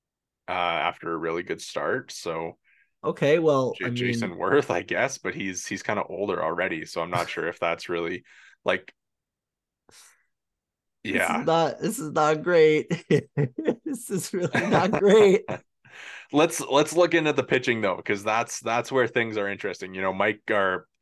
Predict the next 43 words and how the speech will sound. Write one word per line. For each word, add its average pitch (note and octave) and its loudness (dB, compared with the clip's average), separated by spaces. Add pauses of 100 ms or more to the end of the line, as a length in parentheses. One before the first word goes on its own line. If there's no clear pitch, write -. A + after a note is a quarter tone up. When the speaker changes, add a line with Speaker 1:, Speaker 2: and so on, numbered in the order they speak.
Speaker 1:
Kevin A#2 -2
Gausman G#2 2
getting G#2 0
the F#2+ -2
Mike F#2 -4
Messina A2+ -4
comp. A2 2
Speaker 2:
That's E3 2
fun. G#2 -4
That's B2+ -2
Speaker 1:
That's G#2+ 0
Speaker 2:
fun. G#2 0
Speaker 1:
fun. A2 -8
Steve D#3 0
Rogers A2+ 2
for A#2+ -4
Chris A2 -6
Bassitt G2+ -4
is G2+ -4
also G#2+ -2
a G#2 -2
pretty A2+ -4
fun A2 -2
one. B2+ -4
Uh, G#2+ -4
Expos F2+ -4
legend G2 -6
there G#2 0 (540)
with, - -4
uh, F2 0
with F2 -8
Steve G2 -6
Rogers, F2 -2
kind F2 -10
of - -12
a - -6
Speaker 2:
Alek C4 4
Manoah, G#3+ 8
the F3 4
sneaky F#3+ -2
Sonny F3 0
Gray C3+ 4
comp. F2 -8